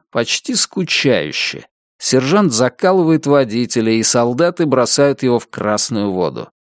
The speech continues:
«Весёлого Рождества!» —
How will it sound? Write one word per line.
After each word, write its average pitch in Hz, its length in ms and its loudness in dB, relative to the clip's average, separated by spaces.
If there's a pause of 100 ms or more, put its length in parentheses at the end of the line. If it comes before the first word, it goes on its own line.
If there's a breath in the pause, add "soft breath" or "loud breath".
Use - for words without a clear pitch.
(640)
«Весёлого 233 680 4
Рождества!» — 202 920 2